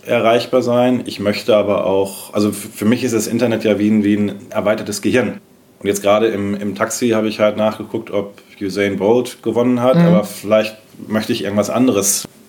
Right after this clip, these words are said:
Speaker 1: wissen einfach. Also ich bin einfach viel auf Wikipedia, ich was nicht weiß. Und dieses Nichtwissen, das mag ich nicht gerne. Und dann gucke ich halt nach. Von daher gibt's das bei mir, also, äh,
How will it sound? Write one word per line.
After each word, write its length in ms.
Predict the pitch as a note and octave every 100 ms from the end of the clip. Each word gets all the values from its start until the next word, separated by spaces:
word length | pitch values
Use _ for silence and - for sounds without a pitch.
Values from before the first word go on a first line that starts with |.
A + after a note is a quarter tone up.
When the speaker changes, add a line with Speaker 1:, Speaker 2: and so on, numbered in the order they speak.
| - A#2+
Speaker 1:
wissen 300 | C3+ - A2+
einfach. 320 | F#2+ G2 F#2+
Also 140 | F#2
ich 80 | G2+
bin 100 | G#2
einfach 200 | G#2 G#2+
viel 120 | G#2
auf 120 | G2 A#2
Wikipedia, 520 | G#2 - C3+ G#2+ F2+
ich 180 | - -
was 120 | F#2+
nicht 120 | F#2+
weiß. 340 | A2 A#2+ - - - -
Und 100 | F2+
dieses 220 | F#2 F2+
Nichtwissen, 420 | G#2+ G#2 G#2 G2+
das 140 | F2+ G2
mag 160 | G2+
ich 60 | G2+
nicht 140 | - F#2+
gerne. 240 | F2 F2+
Und 80 | F2
dann 480 | F2 F2+ G#2 - -
gucke 160 | G#2
ich 140 | - G2+
halt 100 | G2
nach. 280 | A2 - - - -
Von 240 | - G#2 F#2
daher 240 | G2 A2+
gibt's 220 | A2+ A2
das 180 | A2 G#2
bei 220 | - G2
mir, 600 | G2 G2 G2 A#2+ B2 B2 B2 - _ _ _ _ -
also, 240 | A2 A#2+ - -
äh, 120 | -